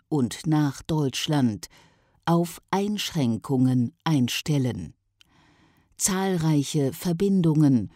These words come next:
wurden bereits gestrichen. Davon betroffen sind auch die Flughäfen Frankfurt am Main und München.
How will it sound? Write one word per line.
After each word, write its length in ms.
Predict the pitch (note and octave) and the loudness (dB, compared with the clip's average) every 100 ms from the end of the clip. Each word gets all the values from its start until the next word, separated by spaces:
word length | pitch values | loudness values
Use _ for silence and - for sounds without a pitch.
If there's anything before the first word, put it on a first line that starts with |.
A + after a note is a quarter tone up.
| _ _ _ | _ _ _
wurden 600 | E3 E3+ D3+ D3+ D3 C#3 | 4 4 4 2 4 2
bereits 680 | F3+ F3+ D#3+ C3 - - - | 2 0 0 0 -2 -6 -4
gestrichen. 840 | F3 - - F3+ E3 A#2 F2+ D#2+ _ _ _ _ _ _ _ _ _ _ _ _ _ | -4 -4 -6 -6 -4 -4 -4 -8 _ _ _ _ _ _ _ _ _ _ _ _ _
Davon 520 | F#3+ E3+ - F#3 F3+ | -2 -2 -2 0 0
betroffen 760 | F3+ E3 - G#3+ - G3 D#3+ - | -2 -4 -6 -8 -4 2 4 2
sind 420 | - F3+ D#3+ C#3+ - | 0 4 4 2 -2
auch 340 | C#3 A#2 - | -2 -2 -6
die 240 | - C3+ | -6 -6
Flughäfen 1000 | A2 - E3 D3+ - D3+ C3+ - C3+ G#2+ - _ _ _ _ | -6 0 0 0 -4 -2 -2 0 0 0 -4 _ _ _ _
Frankfurt 840 | - - E3+ D3+ - E3 C#3+ - - | -10 -2 2 2 0 -2 -2 -4 -4
am 240 | D3+ C#3+ D3 | 0 4 4
Main 480 | D#3 D3 B2+ G2 - _ _ | 4 4 4 0 -8 _ _
und 400 | - E3 F3 - - | 0 2 2 -2 -2
München. 720 | F#3+ F#3 D3 - C#3 G2+ A#1 | 2 4 4 2 -2 -2 -6